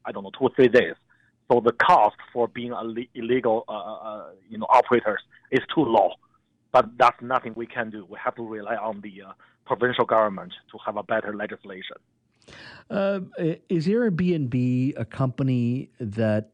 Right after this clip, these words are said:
Speaker 2: uh, is sympathetic or good to work with? And what I mean by that, a lot of tech companies always say that they're concerned about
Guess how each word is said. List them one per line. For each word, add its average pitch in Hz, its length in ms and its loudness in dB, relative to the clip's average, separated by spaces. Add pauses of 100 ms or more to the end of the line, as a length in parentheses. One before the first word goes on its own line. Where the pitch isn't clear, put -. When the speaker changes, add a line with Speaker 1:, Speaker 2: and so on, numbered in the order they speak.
Speaker 2:
uh, 107 220 -2
is 101 180 -4
sympathetic 117 800 -4
or 104 120 -2
good 101 240 -4
to 98 80 -2
work 120 320 -2
with? 123 180 -4
And 113 80 -4
what 123 100 0
I 117 80 2
mean 123 220 2
by 104 140 2
that, 101 100 2
a - 20 2
lot 120 160 2
of 98 80 -4
tech - 200 -6
companies 101 400 -4
always 98 220 -2
say 101 120 -6
that 95 140 -4
they're 90 100 -8
concerned 98 480 -8
about 95 260 -8